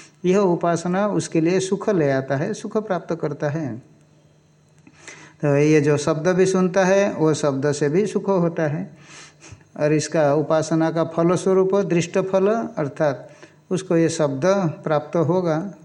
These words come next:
उससे सुख होगा। तो हम लोग तो प्रतिदिन ये आरती का समय में ये सब शब्द सुनते हैं ना, हम लोगों का तो अर्थात ये कहते हैं ना, स्वाभाविक हो गया।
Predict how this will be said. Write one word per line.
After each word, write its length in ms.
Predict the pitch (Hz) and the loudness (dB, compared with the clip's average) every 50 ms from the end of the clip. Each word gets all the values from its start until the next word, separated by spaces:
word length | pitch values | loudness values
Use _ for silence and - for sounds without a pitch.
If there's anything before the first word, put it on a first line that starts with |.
| - - | -12 -10
उससे 260 | 143 135 - - 143 | -10 -8 -6 -6 -6
सुख 260 | 135 - 170 151 - | -6 -6 -8 -6 -4
होगा। 340 | 180 160 139 - - 151 151 - - - - - 151 139 - - - - - - _ _ _ _ - - - - - - - - _ - - - - - - _ _ _ _ _ _ _ _ _ _ _ _ _ _ _ _ _ - - - - - - - - - - - _ - | -2 -2 -2 -4 -6 -8 -12 -14 -16 -20 -20 -20 -20 -14 -12 -12 -12 -14 -16 -20 _ _ _ _ -20 -18 -16 -14 -14 -14 -16 -20 _ -20 -20 -20 -20 -20 -20 _ _ _ _ _ _ _ _ _ _ _ _ _ _ _ _ _ -20 -20 -20 -20 -20 -20 -20 -20 -20 -20 -16 _ -2
तो 180 | 165 143 139 147 | 2 2 4 4
हम 200 | 143 147 151 156 | 4 4 4 4
लोग 200 | 165 175 175 170 | 4 4 2 0
तो 80 | 185 | 0
प्रतिदिन 680 | 165 175 170 160 165 165 185 180 156 151 170 180 180 180 | 0 0 0 0 2 4 4 4 6 6 6 6 4 4
ये 120 | 180 175 | 4 4
आरती 320 | 165 156 156 151 156 - 170 | 2 2 2 2 0 0 0
का 120 | 175 170 | 0 0
समय 340 | 165 - 170 165 165 165 170 | 0 0 2 2 4 4 4
में 140 | 165 165 165 | 4 4 4
ये 100 | 160 160 | 4 2
सब 180 | 160 170 165 | 2 0 0
शब्द 360 | 165 - 160 151 139 143 170 165 | 0 0 -2 0 2 2 0 2
सुनते 320 | 165 180 170 165 170 185 | 2 2 2 2 4 2
हैं 120 | 170 180 | 2 2
ना, 300 | 190 185 156 127 131 120 - - - - - - - | 2 2 2 0 -2 -4 -8 -16 -20 -20 -20 -10 -4
हम 180 | - 147 156 160 | -2 2 2 4
लोगों 240 | 165 165 165 165 170 | 4 4 4 2 0
का 60 | 170 | -2
तो 140 | 165 170 170 | 0 0 0
अर्थात 540 | 165 160 151 - 170 165 156 156 - - - - | 0 0 0 0 0 0 0 -2 -6 -12 -16 -16
ये 380 | - - - 147 151 147 147 139 | -14 -8 -4 -2 -2 -2 -2 -2
कहते 220 | 143 147 147 139 | -4 -6 -6 -4
हैं 80 | 160 160 | -4 -4
ना, 100 | 170 165 | -4 -4
स्वाभाविक 560 | 165 - 151 143 147 147 151 147 180 175 - | -2 -2 0 2 2 2 2 2 0 0 2
हो 200 | 156 147 147 139 | 2 2 2 2
गया। 240 | 127 127 120 117 | 0 -2 -4 -6